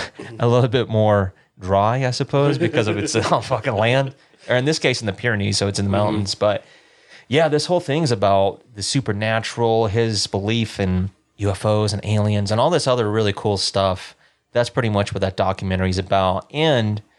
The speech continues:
Speaker 1: as a trivia, is he and I believe one of his writers, maybe another one of his filmographer friends,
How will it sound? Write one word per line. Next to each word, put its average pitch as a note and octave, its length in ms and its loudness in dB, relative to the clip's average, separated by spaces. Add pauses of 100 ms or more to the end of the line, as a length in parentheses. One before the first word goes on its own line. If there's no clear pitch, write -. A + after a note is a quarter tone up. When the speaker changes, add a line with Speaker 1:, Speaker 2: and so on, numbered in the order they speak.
(220)
Speaker 1:
as G#2 120 0
a F#2+ 60 0
trivia, F#2+ 580 0 (560)
is G2+ 240 -2
he D#3 600 0
and G#2 160 -2
I - 20 -6
believe C3 360 -2
one B2 160 0
of A2+ 80 2
his G#2 160 0
writers, A2+ 480 2
maybe A#2+ 220 0
another A2+ 240 0
one G#2 160 0
of G2 60 0
his G2+ 140 0
filmographer G2+ 600 0
friends, A#2 460 -2